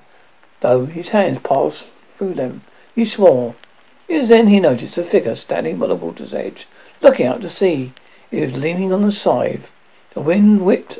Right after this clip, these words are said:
at the back ro-, its back robes. He started to hobble towards it,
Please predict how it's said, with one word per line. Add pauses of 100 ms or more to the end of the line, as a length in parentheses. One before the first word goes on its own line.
(120)
at
the
back
ro-, (140)
its
back
robes. (500)
He
started
to
hobble
towards
it,